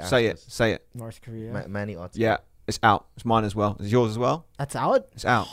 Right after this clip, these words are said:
Speaker 3: <sighs> How dare you guys, man? That's a
Speaker 1: Two against
Speaker 3: pretty
Speaker 1: three, right?
Speaker 2: Yeah.
Speaker 1: It's out.
Speaker 3: That's a
Speaker 1: Manny,
Speaker 3: pretty goal.
Speaker 1: Manny's getting killed on this show.
Speaker 3: I know.
Speaker 1: Absolutely
Speaker 2: He has
Speaker 1: killed.
Speaker 2: to be on this
Speaker 3: <laughs>
Speaker 2: show.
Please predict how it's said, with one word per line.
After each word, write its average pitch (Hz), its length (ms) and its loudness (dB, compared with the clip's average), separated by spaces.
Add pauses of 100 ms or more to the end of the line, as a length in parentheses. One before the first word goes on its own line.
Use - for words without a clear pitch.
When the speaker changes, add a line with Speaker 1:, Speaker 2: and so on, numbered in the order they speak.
(260)
Speaker 3:
<sighs> - 80 -10 (540)
How - 180 -16
dare 92 180 -16
you 98 140 -16
guys, 85 320 -18
man? 98 100 -12
That's 139 180 -10
a 113 40 -12
Speaker 1:
Two 127 100 4
against 123 260 2
Speaker 3:
pretty 120 140 0
Speaker 1:
three, 117 40 2
right? 120 280 2
Speaker 2:
Yeah. 101 200 -6 (120)
Speaker 1:
It's - 220 -4
out. 113 240 2
Speaker 3:
That's - 180 -8
a 135 60 -4
Speaker 1:
Manny, 156 200 4
Speaker 3:
pretty 135 140 0
goal. 156 120 0
Speaker 1:
Manny's 214 260 2
getting 139 180 -2
killed 170 300 0
on 123 80 -2
this 113 140 -4
show. 117 180 -2
Speaker 3:
I 156 140 0
know. 214 600 0
Speaker 1:
Absolutely - 480 2
Speaker 2:
He - 80 2
has 285 180 4
Speaker 1:
killed. 208 200 4
Speaker 2:
to 269 80 2
be 254 120 -2
on 269 280 4
this 190 160 2
Speaker 3:
<laughs> 220 120 6
Speaker 2:
show. 160 300 6